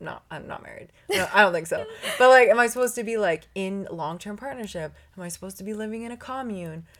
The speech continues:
Speaker 1: Am I supposed to be a monk? Am I supposed to have a business? Am I supposed to do business coaching? Like, how much money am I supposed to make? All of these questions are so unknown.
Speaker 2: Yeah.
Speaker 1: I have no fucking idea what my life is gonna look like next year.
Speaker 2: Same.
Speaker 1: Like, zero.
Speaker 2: Same.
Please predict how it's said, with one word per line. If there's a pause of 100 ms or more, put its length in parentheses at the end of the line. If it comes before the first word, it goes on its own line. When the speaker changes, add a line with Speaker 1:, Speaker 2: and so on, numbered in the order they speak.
(220)
Speaker 1:
Am
I
supposed
to
be
a
monk?
Am
I
supposed
to
have
a
business?
Am
I
supposed
to
do
business
coaching?
Like, (160)
how
much
money
am
I
supposed
to
make? (560)
All
of
these
questions
are
so
unknown. (180)
Speaker 2:
Yeah. (180)
Speaker 1:
I (160)
have
no
fucking
idea
what
my
life
is
gonna
look
like
next
year.
Speaker 2:
Same.
Speaker 1:
Like,
zero.
Speaker 2:
Same.